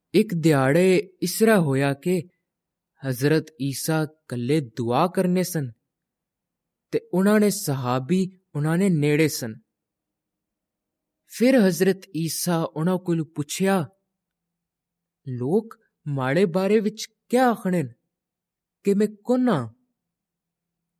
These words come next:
ਉਹਨਾਂ ਜਵਾਬ ਦਿੱਤਾ, "ਕੁਝ ਆਖਣੇਨ ਕਿ ਇਹ ਹਜ਼ਰਤ ਯਾਹਿਆ ਹਨ,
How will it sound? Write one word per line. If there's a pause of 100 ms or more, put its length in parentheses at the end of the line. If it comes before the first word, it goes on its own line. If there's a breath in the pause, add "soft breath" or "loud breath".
(280)
ਉਹਨਾਂ
ਜਵਾਬ
ਦਿੱਤਾ, (1400)
"ਕੁਝ
ਆਖਣੇਨ (360)
ਕਿ (180)
ਇਹ
ਹਜ਼ਰਤ
ਯਾਹਿਆ
ਹਨ,